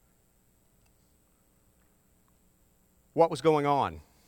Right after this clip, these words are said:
Jesus is saying that there will be, despite Nero sa-, Nero saying from Rome that there is peace,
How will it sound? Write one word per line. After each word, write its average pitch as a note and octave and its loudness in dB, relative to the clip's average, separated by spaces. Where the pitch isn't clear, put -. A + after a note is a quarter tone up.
Jesus G#3+ -4
is D#3 -6
saying F3+ 0
that C#3+ -8
there D#3+ 0
will D3+ -4
be, D#3 -2
despite G3 2
Nero F#3 2
sa-, E3 2
Nero F3 0
saying D#3 0
from C#3+ -4
Rome D3+ 2
that D3+ -2
there F3+ 2
is C#3+ -4
peace, - -8